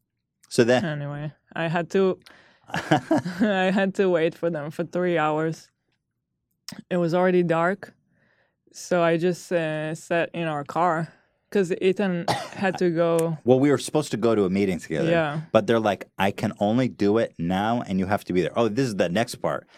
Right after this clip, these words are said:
Speaker 1: The person I'm talking to, the, the lady who's, like, my supervisor is listening to the tape. I was like, "Do we have to be there?" She's like, "No, as long as there's access." So we're like, "Great." So we start heading out. And then someone else calls me to confirm the appointment,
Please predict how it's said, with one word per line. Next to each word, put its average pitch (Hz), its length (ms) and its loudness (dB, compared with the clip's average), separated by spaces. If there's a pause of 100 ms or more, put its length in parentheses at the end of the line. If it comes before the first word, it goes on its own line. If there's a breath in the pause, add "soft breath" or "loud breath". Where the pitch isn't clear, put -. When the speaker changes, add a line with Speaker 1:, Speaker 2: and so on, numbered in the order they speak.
(140 soft breath)
Speaker 1:
The 110 80 -4
person 143 260 4
I'm 117 80 0
talking 110 360 -2
to, 101 120 0
the, 85 140 -2
the 95 140 -2
lady 107 240 2
who's, 92 120 -2
like, 87 140 -2
my 90 80 -2
supervisor 92 540 -2
is 80 100 -4
listening 92 280 -2
to 82 60 -2
the - 60 -12
tape. 95 220 -2 (380 loud breath)
I 113 40 2
was 117 80 0
like, 127 180 0
"Do 131 140 2
we 151 140 2
have 127 240 -2
to 120 100 0
be 117 240 2
there?" 87 300 -4 (420)
She's 110 240 2
like, 98 160 0
"No, 98 500 2
as 87 140 -6
long 107 160 0
as 113 80 -8
there's 92 160 0
access." 104 420 -2
So 98 100 -2
we're 95 60 2
like, 90 140 0
"Great." 107 300 0
So - 120 -8
we 85 60 0
start 92 240 -2
heading 98 320 0
out. 107 260 -2 (300 soft breath)
And 104 100 0
then 127 120 2
someone 120 260 0
else 139 320 0
calls 95 260 0
me 95 120 -2
to 90 60 0
confirm 113 360 -2
the 107 80 2
appointment, 90 500 -4